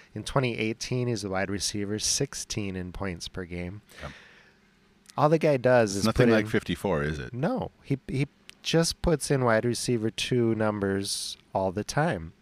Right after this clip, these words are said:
Speaker 1: Now, he did get injured last year, but it sounds like he's healthy. He's been playing without a brace, according to N B C's Peter King. I'm not at camp to see it, but,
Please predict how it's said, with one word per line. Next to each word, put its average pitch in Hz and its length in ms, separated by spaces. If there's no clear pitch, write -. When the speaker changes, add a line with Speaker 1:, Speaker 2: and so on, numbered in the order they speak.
Speaker 1:
Now, 120 180
he 123 160
did 127 200
get 127 140
injured 110 380
last 101 340
year, 120 120
but 127 120
it 101 100
sounds 107 300
like 92 160
he's 98 200
healthy. 104 440
He's 131 140
been 95 180
playing 104 360
without 95 360
a 98 60
brace, 92 500
according 101 480
to 95 140
N 101 200
B 101 180
C's 101 480
Peter 98 420
King. 95 480
I'm 101 120
not 101 200
at - 160
camp 101 320
to 92 100
see - 220
it, 90 200
but, 101 200